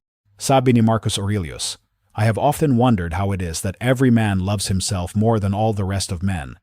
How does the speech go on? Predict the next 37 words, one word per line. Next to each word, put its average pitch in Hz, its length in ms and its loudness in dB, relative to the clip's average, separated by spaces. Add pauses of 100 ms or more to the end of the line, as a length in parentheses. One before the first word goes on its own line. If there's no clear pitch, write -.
(260)
but 107 160 -4
yet 127 160 0
sets - 320 -2
less 113 240 0
value 110 400 0
on 90 160 -4
his 104 160 -2
own 127 160 2
opinion 110 320 0
of 95 80 -2
himself 82 560 -6 (240)
than 107 160 0
on 104 160 0
the 101 80 0
opinions 92 400 -4
of 90 80 -4
others." 80 480 -8 (640)
Parang 104 240 0
ironic, 90 480 -4 (240)
di 92 80 -4
ba? 85 320 -4 (240)
Mas 107 160 -4
pinapakinggan 110 640 0
pa 92 160 -4
natin 95 320 -2
ang 85 160 -6
boses 95 320 -4
ng 87 160 -6
iba 85 320 -4
kaysa 85 240 -6
sa 82 80 -8
sarili 87 400 -4
nating 82 320 -6
konsensya. 80 640 -6 (560)
Si - 160 -2
Seneca 123 400 2
nagpaalala, 87 720 -4